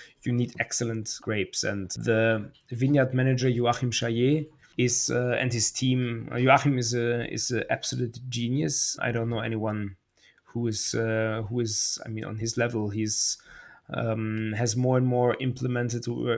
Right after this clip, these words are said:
since twelve years now, more and more leaning towards bio-, biodynamic, uh, farming, biodynamic methods, even though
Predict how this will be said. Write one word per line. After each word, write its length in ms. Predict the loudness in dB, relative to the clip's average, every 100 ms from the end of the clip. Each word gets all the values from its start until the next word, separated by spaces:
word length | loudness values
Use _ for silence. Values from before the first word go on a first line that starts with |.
| -2
since 420 | -2 -2 0 -2 -4
twelve 360 | 0 2 2
years 300 | 2 2 2
now, 260 | 0 0 0
more 360 | 0 4 6 4
and 140 | 0
more 280 | 2 4 4
leaning 380 | 4 4 2 0
towards 400 | 0 0 0 0
bio-, 320 | 0 2 2 2
biodynamic, 640 | 4 4 2 0 0 0 -4 -16 _ _ _ _ -16 -6
uh, 160 | -6
farming, 540 | -4 0 2 2 0 0
biodynamic 420 | 0 0 -4 -2
methods, 420 | -2 0 0 -2
even 200 | -4 -2
though 260 | 0 0